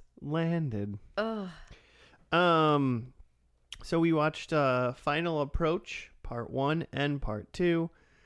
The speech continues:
Speaker 1: I really don't think there's anything. Part one had a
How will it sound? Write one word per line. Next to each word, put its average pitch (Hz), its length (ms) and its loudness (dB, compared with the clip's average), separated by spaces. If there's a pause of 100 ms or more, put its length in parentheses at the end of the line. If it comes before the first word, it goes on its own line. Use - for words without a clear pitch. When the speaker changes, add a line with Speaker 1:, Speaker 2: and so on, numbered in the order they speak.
(360)
Speaker 1:
I 135 100 -2
really 160 280 2
don't 180 260 0
think 147 520 -6
there's 135 240 -2
anything. 135 800 -2 (680)
Part 170 240 6
one 135 200 2
had 127 180 2
a 117 260 -2